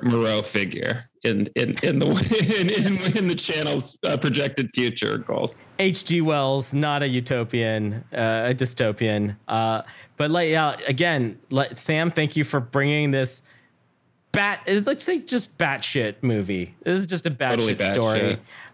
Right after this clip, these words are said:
Speaker 1: batshit.
Speaker 2: Um, you know, gives
Speaker 1: Totally
Speaker 2: batshit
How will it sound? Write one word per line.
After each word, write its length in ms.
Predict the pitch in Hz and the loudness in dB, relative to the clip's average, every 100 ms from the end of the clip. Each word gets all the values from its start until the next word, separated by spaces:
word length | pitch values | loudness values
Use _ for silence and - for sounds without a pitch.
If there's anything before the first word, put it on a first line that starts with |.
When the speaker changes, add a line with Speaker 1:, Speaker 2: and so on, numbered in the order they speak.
| - | -4
Speaker 1:
batshit. 40 | |
Speaker 2:
Um, 600 | 147 143 147 143 143 143 160 | 0 2 2 2 2 0 2
you 120 | 156 | 2
know, 320 | 123 120 123 _ - | 2 0 -2 _ -4
gives 220 | 143 131 | -4 0
Speaker 1:
Totally 360 | 123 131 110 | 2 2 2
Speaker 2:
batshit 320 | 107 107 135 | 2 0 0